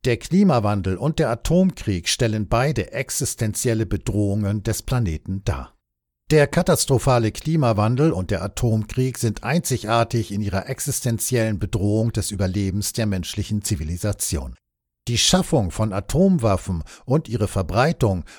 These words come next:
wurde vom globalen Militarismus angetrieben, und doch werden Atomwaffen nur selten als Bedrohung künftigen Lebens auf diesem Planeten erkannt. Selbst ein sehr begrenzter Atomkrieg,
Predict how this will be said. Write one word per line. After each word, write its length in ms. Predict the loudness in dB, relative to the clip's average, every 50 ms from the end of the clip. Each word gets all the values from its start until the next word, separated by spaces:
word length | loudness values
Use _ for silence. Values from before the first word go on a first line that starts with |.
| -14 -6
wurde 380 | 2 4 6 8 8 6 4
vom 240 | 4 2 2 0 2
globalen 560 | 0 0 0 0 2 2 2 2 2 0 0
Militarismus 880 | 0 0 -2 -2 -2 -2 -2 -2 -2 -2 -2 -2 -2 -2 -2 -2 -4 -4
angetrieben, 760 | -2 -2 0 -2 -2 -4 -4 -4 -2 -2 -2 0 -2 -2 -4 -4
und 200 | -4 -4 -4 -2 _
doch 300 | 2 2 2 2 -2 -2
werden 240 | -2 -2 -2 -2 -4
Atomwaffen 720 | -6 -6 -2 0 0 2 2 2 2 0 0 0 0 0
nur 160 | 0 2 0 0
selten 440 | 0 0 0 0 0 0 -2 -4
als 280 | -4 -4 -4 -4 -4 -4
Bedrohung 560 | -4 -2 0 2 2 2 2 2 0 -2 0
künftigen 560 | 2 2 2 2 0 -2 -6 -6 -4 -2 -2
Lebens 420 | 0 0 0 0 -2 -2 -4 -4 -4
auf 160 | -4 -4 -4
diesem 320 | -4 -6 -6 -4 -4 -4
Planeten 540 | -2 -2 0 0 0 -2 -4 -4 -6 -6 -6
erkannt. 580 | -6 -8 -6 -6 -6 -6 -6 -8 -12 -14 -16 -16 _ _ _ _ _ _ _ _ _
Selbst 400 | -2 2 2 2 2 0 -2 -2
ein 200 | 0 0 0 0
sehr 340 | 0 2 2 2 2 2 0
begrenzter 840 | -4 _ _ -2 -2 -2 0 0 2 2 2 2 0 -2 -2 -4 -4
Atomkrieg, 800 | -6 -2 0 2 4 4 4 2 0 -2 -2 -2 -2 -2 -6 -10